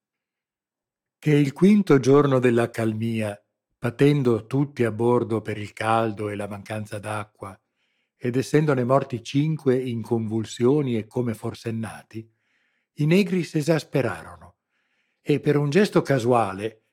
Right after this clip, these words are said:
che per quanto innocente a loro parve sospetto, che Ranez, il secondo, fece porgendo un quadrante al testimone, lo trucidarono. Ma in seguito se ne pentirono,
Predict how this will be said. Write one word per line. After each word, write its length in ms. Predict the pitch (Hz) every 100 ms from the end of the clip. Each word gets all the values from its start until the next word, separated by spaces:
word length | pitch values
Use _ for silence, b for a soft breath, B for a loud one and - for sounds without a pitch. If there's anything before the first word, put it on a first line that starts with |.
| _
che 180 | - 95
per 200 | - 92
quanto 340 | - 123 131 113
innocente 840 | 98 90 - 117 117 107 95 - -
a 60 | 98
loro 280 | 107 113
parve 300 | - 92 87
sospetto, 800 | 90 110 - - - _ - 113 b b b _
che 160 | 113
Ranez, 520 | 120 135 123 107 -
il 220 | 98 98 98
secondo, 600 | 104 - 123 113 101 - _ _ _
fece 320 | 139 139 123
porgendo 440 | 110 104 117 123
un 80 | 120
quadrante 560 | 104 104 110 117 113 -
al 100 | 92
testimone, 720 | 104 - 131 101 82 92 113 _ _ _ _
lo 140 | 135
trucidarono. 840 | 151 151 170 120 - - - - _ _ _ _ _ _ _ _ _ _ _ _ _ _
Ma 100 | 120
in 80 | 117
seguito 520 | 139 127 123 117 110
se 120 | -
ne 100 | 113
pentirono, 760 | 110 104 107 127 110 101 95